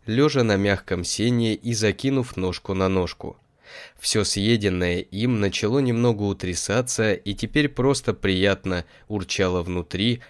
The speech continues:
как кот, который пригрелся на печке. Поросёнку было уютно и хорошо. Он ковырял в зубах соломинкой и, смотря на звёзды сквозь неплотную ткань,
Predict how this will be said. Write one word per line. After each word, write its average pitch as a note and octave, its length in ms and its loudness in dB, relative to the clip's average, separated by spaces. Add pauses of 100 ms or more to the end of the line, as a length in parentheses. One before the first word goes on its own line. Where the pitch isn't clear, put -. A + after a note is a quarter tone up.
(140)
как A#2 320 2
кот, G#2 380 -2 (100)
который F#2 420 0
пригрелся F#2 600 -2
на F#2 140 0
печке. - 560 -2 (640)
Поросёнку A#2+ 640 0
было A#2 380 2
уютно G#2 720 0
и F#2 200 -8
хорошо. G2 640 -2 (440)
Он D3+ 200 2
ковырял G#2+ 480 2
в F#2 60 -8
зубах F#2 420 0
соломинкой G#2 880 2
и, G2+ 220 -8
смотря G#2 460 0
на B2+ 140 2
звёзды A2 500 2
сквозь G2 400 -2
неплотную G2 680 -2
ткань, B2 440 0